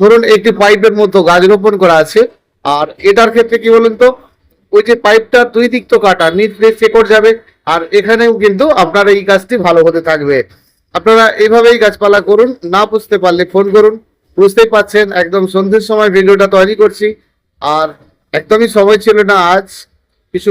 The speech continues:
মনে করবেন না। পরবর্তী দিন, মানে আগামী দিন আরো অন্য ধরনের ভিডিও আপনাদেরকে অবশ্যই দেব। আর ভীষণ ভালো থাকবেন আপনারা, প্রত্যেকটি বন্ধু আমার সুস্থ থাকবেন।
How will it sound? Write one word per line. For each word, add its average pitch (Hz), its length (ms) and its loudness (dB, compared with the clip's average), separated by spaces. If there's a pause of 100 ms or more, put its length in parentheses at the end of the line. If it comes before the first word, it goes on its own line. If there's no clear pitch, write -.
মনে 190 240 0
করবেন 214 340 2
না। 208 80 0 (320)
পরবর্তী 196 500 0 (280)
দিন, 185 160 4 (140)
মানে 175 160 0 (120)
আগামী 185 260 0 (100)
দিন 190 100 2 (180)
আরো 190 160 2 (540)
অন্য 202 140 0 (120)
ধরনের 214 340 2 (100)
ভিডিও 185 280 4
আপনাদেরকে 185 360 -2 (100)
অবশ্যই 196 460 2
দেব। 180 120 2 (720)
আর 147 240 -6 (200)
ভীষণ 180 340 -2
ভালো 196 200 2
থাকবেন 202 260 -2 (100)
আপনারা, 190 280 0 (480)
প্রত্যেকটি 202 520 -2 (120)
বন্ধু 202 300 2
আমার 190 160 0 (100)
সুস্থ 196 180 -2 (160)
থাকবেন। 190 340 0